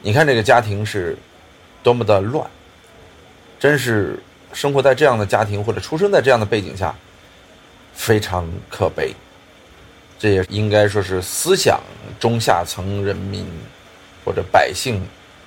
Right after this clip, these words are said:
当中非常不堪的一种生活现状的一个小体现。大多数可能生活在这个阶层的百姓不是这样，但是有一群人他的生活非常的不堪，有一群悲剧命运的人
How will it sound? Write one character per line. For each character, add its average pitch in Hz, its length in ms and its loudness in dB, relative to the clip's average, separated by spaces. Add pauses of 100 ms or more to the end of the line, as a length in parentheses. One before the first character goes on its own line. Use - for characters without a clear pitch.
(120)
当 151 260 4
中 180 240 -2 (680)
非 175 180 4
常 110 180 0
不 110 160 -2
堪 165 340 2
的 143 100 -2
一 98 120 -4
种 80 140 -10 (880)
生 170 260 -2
活 110 200 2
现 127 280 0
状 107 160 0
的 85 80 -8
一 95 60 -6
个 120 60 -4
小 113 180 -2
体 - 180 -16
现。 - 160 -12 (1000)
大 - 160 -6
多 147 160 2
数 143 160 -2
可 - 160 -8
能 85 180 -8
生 113 160 -2
活 110 60 0
在 107 100 2
这 104 80 -2
个 98 80 -4
阶 95 160 -4
层 98 120 -6
的 98 40 -4
百 - 160 -6
姓 87 140 -10
不 90 120 -10
是 - 160 -8
这 - 120 -2
样， - 80 -10 (840)
但 110 120 2
是 110 100 0
有 92 120 0
一 110 60 -4
群 113 180 -2
人 107 120 0
他 113 100 -2
的 104 100 -2
生 127 220 -2
活 101 140 -2
非 156 200 -4
常 98 240 -10
的 110 60 -2
不 101 120 -10
堪， 113 220 -10 (960)
有 98 180 2
一 110 80 0
群 107 340 -4 (480)
悲 151 120 4
剧 135 120 -4
命 104 160 -2
运 98 100 -2
的 90 80 -4
人 82 180 -6